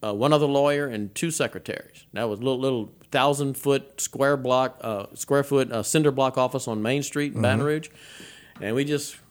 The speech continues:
Speaker 1: we winged it. You know, <laughs> we just, we threw it out there. Our first commercial was called The Race, where we had the seven lawyers chasing after an ambulance. They were all
Speaker 2: <laughs>
Speaker 1: and, uh, but, but the message of that
Speaker 2: Little
Speaker 1: was
Speaker 2: bit of a cliche there.
Speaker 1: Yeah, but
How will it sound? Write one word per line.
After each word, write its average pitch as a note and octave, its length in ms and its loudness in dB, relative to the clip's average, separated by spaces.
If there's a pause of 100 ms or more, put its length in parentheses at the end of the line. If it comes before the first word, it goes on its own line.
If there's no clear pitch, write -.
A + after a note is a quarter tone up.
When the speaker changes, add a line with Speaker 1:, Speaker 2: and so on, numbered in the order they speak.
Speaker 1:
we B2+ 140 -4
winged B2 300 0
it. E2 160 -8
You G2+ 140 -8
know, G2 300 -6
<laughs> - 40 -6
we B2+ 180 0
just, B2 240 -8
we B2+ 120 -2
threw C3+ 240 -2
it B2+ 60 2
out B2+ 200 2
there. B2+ 380 -2
Our G#2 120 -6
first C3+ 280 -4
commercial C3+ 400 -2
was A#2 120 -8
called B2 240 -6
The G#2 80 -6
Race, C3 360 2
where B2+ 100 0
we A#2+ 100 0
had B2 200 -2
the F#2+ 80 -12
seven C3+ 340 -2
lawyers C3+ 440 -4 (680)
chasing D3+ 340 4
after C#3+ 260 2
an B2+ 80 0
ambulance. C#3+ 560 2 (400)
They B2 100 4
were - 60 12
all - 240 12
Speaker 2:
<laughs> - 840 -16
Speaker 1:
and, C#3 220 4
uh, B2+ 200 4 (120)
but, E3 220 4
but E3+ 160 4
the D#3 60 4
message F#3 440 4
of C#3+ 160 6
that A#2 280 4
Speaker 2:
Little C3+ 160 6
Speaker 1:
was C3 80 4
Speaker 2:
bit C3 80 6
of A#2+ 120 2
a B2 40 2
cliche A#2+ 580 4
there. A2+ 100 4
Speaker 1:
Yeah, F#3+ 180 8
but C#3+ 160 -4